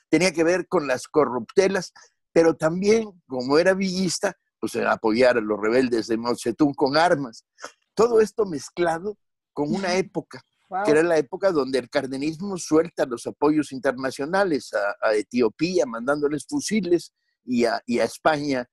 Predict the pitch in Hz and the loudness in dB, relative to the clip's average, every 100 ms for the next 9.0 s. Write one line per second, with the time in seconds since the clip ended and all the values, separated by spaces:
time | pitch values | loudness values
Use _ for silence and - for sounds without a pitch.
0 | _ - 120 131 147 147 123 127 156 196 | _ -4 0 2 2 2 2 2 2 -2
1 | - 160 165 - _ _ _ 139 127 123 | 0 0 0 -2 _ _ _ -2 2 2
2 | - 151 156 147 - 165 160 127 131 139 | 0 0 0 -2 -4 -4 -4 -4 -4 -2
3 | 143 151 127 165 185 196 - - - 135 | -2 -2 -2 -2 -4 -4 -10 -6 -4 -4
4 | 117 120 - 107 - 123 160 196 135 139 | -6 -12 -14 -16 -12 -8 -8 -8 -14 -14
5 | - 131 127 110 107 95 _ _ _ _ | -6 -6 -6 -12 -16 -18 _ _ _ _
6 | _ _ _ 123 156 240 202 _ _ - | _ _ _ -4 -2 -2 -6 _ _ -8
7 | 151 196 - 131 - 127 123 151 190 180 | -6 -6 -8 -10 -8 -10 -8 -8 -8 -8
8 | 123 120 101 110 139 143 104 101 82 | -6 -8 -6 -4 -4 -4 -6 -8 -12